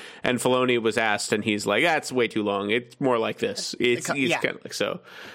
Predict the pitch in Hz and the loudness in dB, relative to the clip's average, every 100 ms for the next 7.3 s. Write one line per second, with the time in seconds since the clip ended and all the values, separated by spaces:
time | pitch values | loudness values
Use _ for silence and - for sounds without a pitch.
0 | - - 120 110 107 104 98 107 - - | -6 0 2 4 4 2 0 -4 -6 -12
1 | _ _ _ _ - - 214 135 - 202 | _ _ _ _ -10 -2 -2 0 0 2
2 | 294 247 226 240 220 196 180 190 - 185 | 4 4 4 2 2 2 0 0 0 0
3 | 185 175 170 160 151 131 151 - 123 120 | 2 0 0 0 0 0 -6 -2 2 4
4 | 104 98 85 113 113 107 101 - 113 104 | 4 2 0 0 0 0 0 0 0 0
5 | 107 - - - 104 113 - - - - | -2 -4 -2 -2 -2 -4 -6 -8 -8 -8
6 | _ _ - - - - - 123 120 113 | _ _ -20 -20 -20 -20 -4 0 2 4
7 | 110 101 101 | 4 2 2